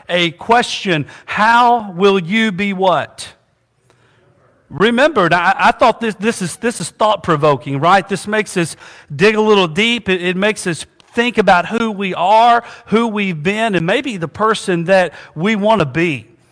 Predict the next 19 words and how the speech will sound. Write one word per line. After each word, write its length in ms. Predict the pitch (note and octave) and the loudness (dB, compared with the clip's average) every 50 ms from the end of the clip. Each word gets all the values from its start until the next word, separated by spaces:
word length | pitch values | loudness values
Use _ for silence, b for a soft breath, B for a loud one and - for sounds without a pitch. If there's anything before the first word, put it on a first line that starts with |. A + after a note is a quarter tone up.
| b b b b - | b b b b -6
And 140 | E3 E3 C#3 | -4 0 2
so 80 | G#3+ | 2
I 40 | F#3+ | 2
want 260 | G3+ A#3+ C#4+ C#4 - | 2 2 0 -2 -2
you 60 | D4+ | -2
to 80 | C4+ G#3+ | -2 0
listen 400 | F3+ F#3 G#3 A3 G#3 - G#3 F#3+ | 2 4 4 4 4 2 0 -2
to 60 | F3+ | -2
this 200 | E3 F#3 G3 - | 0 -2 -4 -4
quick 220 | - G#3 G3+ E3+ - | -2 -4 -4 -4 -6
story 420 | - - G#3 F#3+ F#3+ F3+ E3 D#3 | -6 -4 -2 0 2 2 0 0
before 260 | D3+ D#3 - G3 F3+ | -2 -4 -4 -4 -4
we 140 | E3 E3 E3 | -4 -4 -6
jump 320 | C#3 F#3 F#3 F3+ E3+ F#3 | -4 -2 -2 -2 -2 -2
in. 100 | F3+ E3+ | -2 0
But 140 | D3+ D#3 D#3+ | 0 0 0
Acts 240 | F3 G#3+ A#3 - - | 0 0 -2 -4 -6
chapter 340 | - A3+ A3+ A3 - G3+ F#3 | -6 -4 -4 -4 -4 -6 -8
twenty, 400 | E3 - F#3+ G3 F#3 F3 D#3 | -8 -6 -6 -4 -2 -2 -4